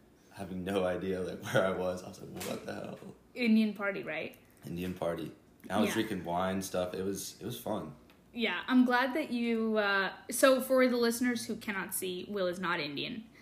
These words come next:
Speaker 2: So, <laughs>
Speaker 1: <laughs>
Speaker 2: it was a new experience. But, um,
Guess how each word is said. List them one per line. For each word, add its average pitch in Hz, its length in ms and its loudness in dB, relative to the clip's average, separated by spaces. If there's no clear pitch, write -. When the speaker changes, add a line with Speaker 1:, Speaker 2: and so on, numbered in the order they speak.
Speaker 2:
So, - 280 8
<laughs> 269 400 10
Speaker 1:
<laughs> - 400 -2
Speaker 2:
it 277 60 4
was 254 160 4
a 233 40 4
new 220 200 6
experience. 208 720 0
But, 247 360 8
um, 226 640 8